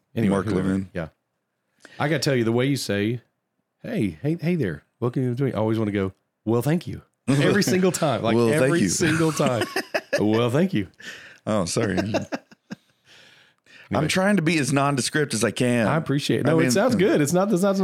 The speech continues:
Speaker 1: that's not
Speaker 2: howdy,
Speaker 1: a
Speaker 2: y'all.
Speaker 1: criticism. Yeah, exactly.
Speaker 2: <laughs>
Speaker 1: What's up?
Speaker 2: What's
Speaker 1: What's
Speaker 2: up?
Speaker 1: up?
Speaker 2: What's up?
Speaker 1: Anyway, sorry. Ooh, we gotta not do
Speaker 2: Oh,
Speaker 1: that.
Speaker 2: wow. Yeah,
Speaker 1: Wow.
Speaker 2: no, that's probably not good.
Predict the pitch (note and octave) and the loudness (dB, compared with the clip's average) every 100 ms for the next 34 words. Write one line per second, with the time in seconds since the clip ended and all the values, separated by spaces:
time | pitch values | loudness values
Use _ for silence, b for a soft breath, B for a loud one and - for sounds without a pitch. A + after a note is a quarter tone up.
0 | D3+ D3+ A2+ D3 A#2 G2+ G2+ A2+ C3 C#3 | 0 2 2 2 2 2 4 4 4 2
1 | D3 C3 C#3 A#2+ A#2+ F#2 F#2 D#2+ C#3 G3 | 0 0 -2 0 -2 0 -2 -4 -2 -2
2 | - G#3 - D#3 G3 F#3+ A3 A3+ G#3+ E3+ | -2 -6 -2 0 2 2 4 4 4 2
3 | C#3+ A#2 - B B - A2+ D#3 - - | 2 0 -4 B B -2 2 2 0 0
4 | E3 E3 F#3 F3+ F3 F3 F3 F3+ F3+ G2 | 0 2 2 2 2 0 0 0 0 0
5 | F#2 F#2 F#2 F#2 F#2 F#2 A#2 F2 E2+ F2+ | 0 0 0 -2 -2 -2 -2 -2 -4 -2
6 | E2+ D2+ F2+ G2 D#2+ - F#2+ E2 G#2+ F#2 | -2 -2 -2 -4 -4 -4 -4 -2 -2 -2
7 | F#2+ E2+ G2 G2 F#2 F2+ F2+ D#2+ - F2 | -2 -2 -2 0 0 0 0 -2 -2 -2
8 | E2+ E2 D#2+ E2 - E2 D#2+ D#2+ - D#2 | 0 -2 -4 -4 -6 -6 -4 -6 -6 -10